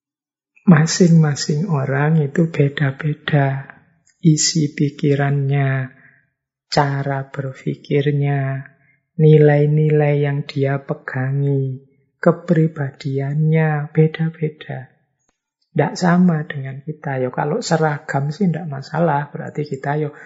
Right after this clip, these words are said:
kalau kita mikir tentang kita sama aja dengan mikir tentang orang. Tapi karena orang ini beda-beda, itu yang sering kita sebut sebagai pluralitas, keragaman.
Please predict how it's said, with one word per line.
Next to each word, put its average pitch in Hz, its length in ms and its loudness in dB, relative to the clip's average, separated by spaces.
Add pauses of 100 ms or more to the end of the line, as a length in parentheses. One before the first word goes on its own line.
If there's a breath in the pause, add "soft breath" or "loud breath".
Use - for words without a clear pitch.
(160 loud breath)
kalau 156 160 2
kita 165 240 -2
mikir 139 400 -2
tentang 135 320 -4
kita 139 320 -4
sama 135 320 -8
aja 147 240 -4
dengan 131 240 -10
mikir 127 320 -8
tentang 135 400 -8
orang. 151 320 -4 (320 loud breath)
Tapi 170 240 4
karena 208 320 6
orang 202 320 4
ini 208 160 4
beda-beda, 139 640 -8
itu 131 160 -8
yang 147 240 -2
sering 151 320 0
kita 139 240 -8
sebut - 560 -4
sebagai - 800 -4
pluralitas, 151 1400 -4
keragaman. 143 1200 -4